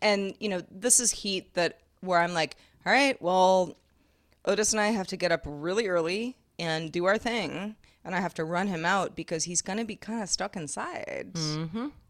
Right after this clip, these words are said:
Speaker 1: the rest of the time until, like, the sun goes down." Like,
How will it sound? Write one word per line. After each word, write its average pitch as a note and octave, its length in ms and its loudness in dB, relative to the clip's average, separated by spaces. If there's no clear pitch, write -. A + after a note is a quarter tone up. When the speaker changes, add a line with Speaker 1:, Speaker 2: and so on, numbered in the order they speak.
Speaker 1:
the D#3 100 -10
rest G3 300 -2
of F#3+ 200 -4
the E3 140 -2
time G3+ 760 -6
until, F#3+ 380 -2
like, F3 200 -2
the D3 80 -10
sun C4 300 -2
goes F3 220 -2
down." B2 260 -8
Like, - 220 -6